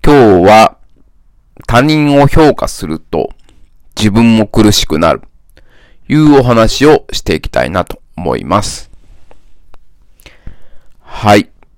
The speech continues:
まあ、今朝ですね、えー、妻が、まあ、朝七時に家を出るということで、子供をですね、先ほど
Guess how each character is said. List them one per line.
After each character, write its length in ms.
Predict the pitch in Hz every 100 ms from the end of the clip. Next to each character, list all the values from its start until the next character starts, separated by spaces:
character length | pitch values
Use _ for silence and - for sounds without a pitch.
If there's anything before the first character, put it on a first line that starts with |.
| _ _ _ _ _ _
ま 100 | 117
あ、 60 | -
今 60 | 156
朝 240 | - 98
で 80 | 65
す 240 | - -
ね、 380 | 107 127 120 - - - _
え 340 | - - - -
ー、 20 |
妻 320 | - 160 156 104
が、 280 | 76 - - - - _ _ _ - - _ _ _ _ _
ま 140 | 107
あ、 220 | 98 - 135
朝 200 | - 104
七 220 | - 151
時 140 | 123
に 240 | 71 64 -
家 240 | - 87 95
を 100 | 62
出 160 | 85
る 60 | -
と 160 | - - _ _ _ _ _ _ _ _
い 100 | 85
う 100 | 92
こ 160 | - 101
と 160 | 85
で、 400 | 69 113 117 113 -
子 160 | - 95
供 260 | 98 95
を 80 | 85
で 120 | -
す 120 | -
ね、 120 | 110 113
先 260 | 98 -
ほ 120 | 104
ど 220 | 78 76